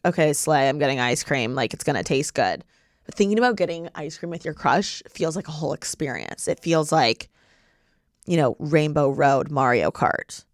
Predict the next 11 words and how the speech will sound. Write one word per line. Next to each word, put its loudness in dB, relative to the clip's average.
The -6
serotonin, 0
the 0
endorphins, 0
they're 0
vibing. 0
<laughs> -
So -10
the 4
main 0
thing 4